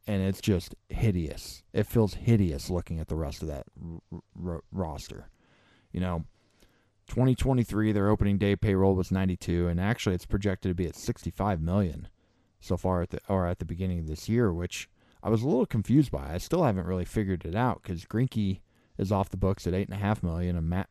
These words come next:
Brad Keller's at five point seven seven. So somebody must have had a jump in pay from last year to, or, uh, uh, no, that's not even right. I don't know where, how it, that's twenty-seven million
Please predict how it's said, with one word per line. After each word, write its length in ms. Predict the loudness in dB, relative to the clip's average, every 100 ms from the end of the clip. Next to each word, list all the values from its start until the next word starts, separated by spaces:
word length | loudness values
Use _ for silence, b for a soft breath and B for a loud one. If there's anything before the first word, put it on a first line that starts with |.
| -8
Brad 380 | 0 2 2 0
Keller's 360 | 0 2 0 -4
at 100 | -4
five 300 | 0 0 -2
point 220 | -4 -4
seven 320 | -4 -2 -2
seven. 420 | 0 2 2 -2
So 280 | -4 -4 -2
somebody 340 | 2 4 4
must 240 | 2 0 -2
have 80 | -4
had 80 |
a 80 | -4
jump 320 | -2 0 0
in 100 | -2
pay 380 | 0 2 2 -2 -10 _ _
from 200 | -4 -2
last 360 | 0 -2 -4 0
year 260 | 2 2 0
to, 160 | -4 -4 -2
or, 340 | 2 2 0 -4
uh, 140 | -8 -8 _ _ -12
uh, 100 | -12 -12 _ -2
no, 240 | 2 4 6
that's 200 | 4 2
not 140 | -4
even 220 | -4 -6
right. 260 | -8 -8 -12 -4
I 140 | 0
don't 300 | 10 12 12
know 100 | 6
where, 300 | 6 8 6 2
how 240 | 2 4
it, 180 | 4 0
that's 240 | -6 -6 -4
twenty-seven 580 | 0 0 0 0 2
million 500 | 4 4 2 0 -6